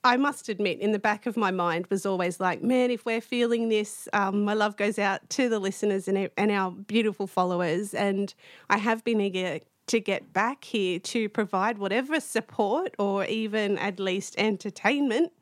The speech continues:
a little bit of a laugh, um, to, to anyone listening. So it has been a long time coming. I'm glad we're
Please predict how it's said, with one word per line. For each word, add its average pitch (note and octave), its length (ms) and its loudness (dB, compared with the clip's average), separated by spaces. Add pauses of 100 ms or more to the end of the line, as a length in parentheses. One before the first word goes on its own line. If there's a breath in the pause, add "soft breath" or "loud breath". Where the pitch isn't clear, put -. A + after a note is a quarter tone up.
(440 loud breath)
a G#3 40 -4
little A3+ 180 0
bit G3+ 120 0
of F#3 120 -6
a F3+ 40 -2
laugh, F#3 840 -2
um, G3 560 0 (920)
to, G#3 520 2
to D4+ 140 2
anyone A3 520 2
listening. G#3+ 580 0
So - 460 -2 (840 loud breath)
it A3+ 120 4
has C4 260 0
been G3 420 2 (140)
a G#3+ 100 4
long G#3 240 2
time F3+ 300 -2
coming. D#3 400 -2
I'm G3 120 2
glad F#3+ 260 -2
we're E3 280 -4